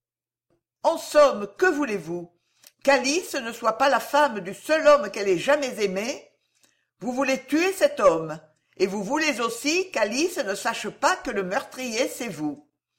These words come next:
Car vous aimez, car vous espérez encore. Eh bien, tout cela est facile si vous me donnez en échange l'aide que je suis venu vous demander.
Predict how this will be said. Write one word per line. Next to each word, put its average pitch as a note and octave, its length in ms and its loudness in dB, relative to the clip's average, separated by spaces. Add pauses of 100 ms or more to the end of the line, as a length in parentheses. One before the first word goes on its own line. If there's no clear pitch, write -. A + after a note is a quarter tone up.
(400)
Car B3+ 200 2
vous G3 260 -8
aimez, A#3+ 460 -4 (280)
car C4+ 200 2
vous G3 220 -4
espérez C#4 580 2
encore. D3+ 680 2 (600)
Eh G#3+ 100 -2
bien, A#3 300 -2 (120)
tout F#4 140 2
cela D4 300 4
est B3 100 -2
facile B3 580 -4 (140)
si A3+ 140 -10
vous G#3+ 100 -6
me G3 160 0
donnez B3 420 -2
en F#3+ 120 2
échange D4 640 -4 (320)
l'aide B3+ 480 0
que G#3+ 100 -4
je F#3+ 120 -2
suis F#3+ 200 -8
venu D4+ 360 -4
vous D4 120 -8
demander. F#3 800 -4